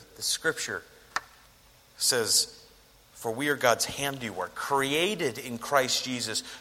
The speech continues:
to do good works, which God prepared in advance for us to do." What good is it, it says in James again, "My brothers and sisters, if someone claims to have faith but has no deeds, can faith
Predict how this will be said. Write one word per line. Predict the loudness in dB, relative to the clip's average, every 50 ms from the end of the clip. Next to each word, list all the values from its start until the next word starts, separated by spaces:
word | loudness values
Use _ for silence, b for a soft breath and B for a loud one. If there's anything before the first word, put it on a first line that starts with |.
| B -12
to | -12 -10
do | -8 -8 -6 -6 -6 -8 -10 -12
good | -10 -6 -6 -6 -4
works, | -2 -4 -4 -4 -4 -8 -10 -10
which | -8 -10 -4
God | 2 6 6 6 6 4 0
prepared | -6 -6 -6 -4 -2 2 2 4 2 2
in | 0 -6
advance | -6 -6 -6 -4 -4 -4 -4 -4 -4 -6 -6
for | -6 -6 -4 -2
us | -2 -2 -2 -4 -6
to | -8
do." | -14 -14 -18 -18 -20 -20 -20 b b b b b b -20 -20 -20 -20 -20 -20 _ -20 _ _ _ -20 -20 -20 -20 -20 -20 -20 -20 -20 -20 -20 -20 -20 -20 -20 -4
What | -2 -2 -2 2
good | 6 6 8 8
is | 6 2 0
it, | -2 -4
it | -2 0
says | 0 0 0 0
in | -4 -4
James | -4 -4 -4 -4 -6 -8
again, | -6 -6 -4 -4
"My | -4 -2
brothers | 2 4 4 4 4 0 -2
and | -2 -2
sisters, | -2 0 0 -2 -2 -4 -6
if | -4 -2
someone | -2 0 0 0 -2 -2
claims | -2 -2 -2 -2 0 0 -2 -2
to | 0
have | 0 -2 -2
faith | 0 0 0 -2 -2 -6 -14 -20 b b b b b b b b -8 -6
but | -4 -4
has | 0 4 4 4 4 4 0 -2
no | -2 -2 -4 -4
deeds, | -6 -8 -12 -12 -8 -8 -8 -8
can | -8 -10 -14
faith | -12 -8 -4 -2 -2 -2 -4 -10 -18 -20